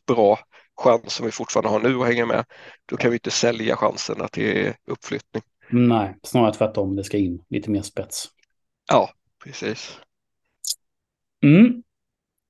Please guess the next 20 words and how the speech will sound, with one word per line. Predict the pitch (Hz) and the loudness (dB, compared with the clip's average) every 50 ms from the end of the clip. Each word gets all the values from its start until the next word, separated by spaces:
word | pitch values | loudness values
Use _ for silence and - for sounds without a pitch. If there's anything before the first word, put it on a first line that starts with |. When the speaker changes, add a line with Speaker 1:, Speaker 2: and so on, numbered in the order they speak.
| _ _ - | _ _ 2
Speaker 2:
Ehm, | 131 131 131 131 131 127 131 131 127 127 127 127 131 - - - | 4 6 6 8 8 6 6 6 6 6 4 4 2 0 -2 -4
ja. | - 135 123 139 156 123 101 101 104 - - - _ | -4 -4 0 0 0 2 2 2 0 -2 -4 -2 _
Speaker 1:
Det | - | 2
var | 139 | 4
ett | 131 | 4
litet | 156 - - - - | 2 0 0 -2 2
snack | - - 160 147 - - - 147 | 4 4 4 2 0 -4 -6 -2
med | 151 147 147 143 139 139 135 135 135 135 131 131 127 131 | 0 2 2 2 2 2 2 2 0 0 0 -2 -2 -4
Måns | 135 - - - - - - - - | -4 -6 -6 -8 -12 -16 -14 -6 -2
förresten. | - - - - - - - - _ _ _ _ _ | 0 0 0 0 -2 -4 -4 -4 _ _ _ _ _
Så | _ - - - 147 | _ -20 -18 -16 -14
vi | - | -8
kanske | - 147 131 - - 143 | -6 -6 -6 -6 -8 -10
skulle | - - 143 139 135 - - - _ _ _ _ _ _ _ _ _ _ _ _ _ _ _ _ _ | -10 -8 -6 -4 -6 -6 -6 -10 _ _ _ _ _ _ _ _ _ _ _ _ _ _ _ _ _
Speaker 2:
Ja. | 151 139 147 160 160 | 4 4 6 6 4
Speaker 1:
låta | 147 143 - - - - 139 | 2 0 -2 -4 -2 0 2
vår | 139 139 139 | 4 4 4
kära | 135 - - 143 135 147 | 4 2 2 2 4 4
lagkapten, | 147 147 143 - - - - - - 135 143 - 143 135 - - | 4 2 2 0 -4 -6 -4 -2 -2 -2 -2 -4 -8 -14 -14 -12
eh, | - - - - | -10 -8 -8 -8